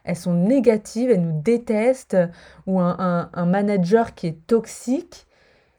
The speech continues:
Mais c'est super violent, en fait, de devoir travailler avec, euh,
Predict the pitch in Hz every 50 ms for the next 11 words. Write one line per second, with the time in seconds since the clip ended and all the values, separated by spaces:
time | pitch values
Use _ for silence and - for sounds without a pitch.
0 | _ _ _ _ _ _ _ - 202 196 196 - - 202 - - - 233 - 214
1 | 202 208 185 175 214 233 262 330 349 311 - - 254 220 190 208 185 175 196 180
2 | 202 196 185 - - 233 208 196 196 226 247 262 240 190 180 180 180 - - 196
3 | 180 180 175 175 175 170 175 180